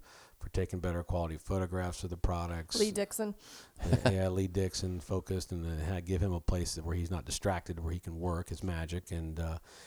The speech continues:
Speaker 1: and have the room to do that in as well. Um, yeah, it's, you know, and, and a new s-, some more storage up here for, for consignments and, you know, all, all, all the stuff that we put out online.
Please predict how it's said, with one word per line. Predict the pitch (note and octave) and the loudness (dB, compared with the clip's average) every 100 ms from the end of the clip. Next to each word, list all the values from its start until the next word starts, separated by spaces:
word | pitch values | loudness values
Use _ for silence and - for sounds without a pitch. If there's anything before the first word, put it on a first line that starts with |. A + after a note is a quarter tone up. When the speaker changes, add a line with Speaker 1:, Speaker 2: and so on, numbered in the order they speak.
| - | -4
Speaker 1:
and | F#2 F#2+ | 0 4
have | G2 | 4
the | F#2+ | 8
room | G#2 A2 | 8 8
to | F2+ | 4
do | F#2+ F#2 | 4 4
that | F2 E2+ | 4 0
in | E2+ | 0
as | E2 E2 | 0 2
well. | F#2 G2+ F2 - - - | 4 4 2 -2 -8 -4
Um, | E2+ E2 D#2+ G#2+ | -2 0 -4 -6
yeah, | - - F#2 | -8 -8 -8
it's, | - G2+ - - | -2 0 -2 -4
you | G#2+ G#2+ | -2 2
know, | G2 | 2
and, | F#2+ | 2
and | F#2 G2+ | 2 2
a | G2 | 4
new | G2 | 4
s-, | G2 - - | 4 0 -6
some | - A#2 | -2 4
more | G#2 G#2 | 4 4
storage | - F#2+ F#2+ F2 | 4 6 4 4
up | G2+ F#2 | 0 2
here | G2+ F#2 F#2 F2+ | 2 4 0 0
for, | - E2+ D#2 | -2 -4 -6
for | - E2 | -8 -8
consignments | - F2 G2 F2 E2+ F2 E2+ - | -4 -2 0 0 0 0 -2 -4
and, | D#2+ D2+ - - - - _ | -6 -6 -14 -20 -20 -20 _
you | F#2 | -2
know, | F2+ E2 | 0 0
all, | F2 D#2+ | 0 0
all, | E2+ | 0
all | F#2 F2 | -2 -2
the | F2 | -2
stuff | - F#2 - | -2 -2 -2
that | F2+ | -2
we | |
put | E2+ - A2 | 2 4 4
out | F2 E3 | 4 2
online. | D#3 D#2+ E3 D#3+ D#3+ | 0 0 -2 -2 -4